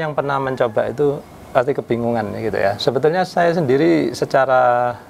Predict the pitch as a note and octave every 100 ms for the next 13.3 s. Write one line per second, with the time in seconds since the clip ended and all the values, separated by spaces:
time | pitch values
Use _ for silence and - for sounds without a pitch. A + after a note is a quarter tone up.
0 | - - - - - - C3 B2 C3 C#3
1 | A#2+ G#2+ G#2+ B2+ A2+ A2 A#2+ B2 B2+ B2
2 | A2+ G#2+ G2+ G#2 G2+ G#2 A2 G#2+ A2 C#3+
3 | A#2 A2+ A2 A2 A2 G#2 - G#2+ - B2+
4 | B2+ C3+ A#2+ A#2 A#2 - B2 A#2+ - G#2
5 | A2 A#2 A2+ - A2+ A2 G#2 G#2+ G#2+ -
6 | - - - - - - C#3 F#3 F3+ E3+
7 | - F#2 - D3 C#3 C3+ C#3 C3+ B2+ F3
8 | C3+ A#2 B2+ B2+ C3 G#2 A#2 G2+ A2 A2+
9 | G#2+ A2 A2 A2+ C3+ C#3 C#3 C#3+ C#3+ -
10 | D3 A#2 A2+ - C3+ D3+ C3 C3+ A#2 A#2
11 | A2+ B2 B2 A#2 - B2 D#3 D3+ C#3+ C3+
12 | C3 F3+ D#3 - - - - - - -
13 | C#3 C3+ C3